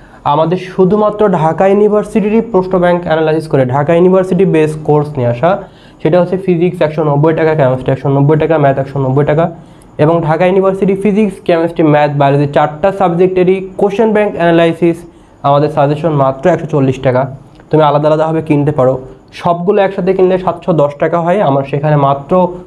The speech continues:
চারশো নব্বই টাকাতে তোমাদেরকে দিব। এবং তুমি ডেমো দেখ-, আমাদের কোর্স এবং সাজেশনের ডেমো দেখতে চাইলে তোমার নেওয়ার দরকার নাই,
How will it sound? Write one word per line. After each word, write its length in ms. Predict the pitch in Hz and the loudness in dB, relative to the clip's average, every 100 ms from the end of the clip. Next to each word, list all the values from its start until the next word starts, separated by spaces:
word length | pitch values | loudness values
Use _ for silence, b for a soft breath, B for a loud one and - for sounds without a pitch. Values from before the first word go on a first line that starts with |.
| - - | -18 -4
চারশো 280 | 151 151 165 | -4 -2 -4
নব্বই 320 | 147 143 160 | -2 0 2
টাকাতে 240 | 165 165 | 2 2
তোমাদেরকে 420 | 160 147 139 139 143 | 2 0 0 0 0
দিব। 180 | 131 135 160 - B B B | 2 2 0 -6 B B B
এবং 160 | 170 190 190 | 2 2 2
তুমি 140 | 202 | 2
ডেমো 300 | 175 160 180 | 2 2 2
দেখ-, 280 | 196 190 - - - | 0 -2 -4 -12 0
আমাদের 300 | 143 165 185 | 2 2 -2
কোর্স 320 | - 190 190 | 0 2 2
এবং 140 | 190 185 | 0 0
সাজেশনের 460 | 175 160 175 175 147 | -2 -2 0 0 2
ডেমো 220 | 156 180 | 2 2
দেখতে 260 | 202 214 208 | 0 0 -2
চাইলে 260 | 190 117 117 | 0 0 0
তোমার 220 | 139 160 | 0 0
নেওয়ার 280 | 165 180 175 | 2 2 2
দরকার 260 | 139 127 | 0 0
নাই, 180 | 117 120 | -6 -6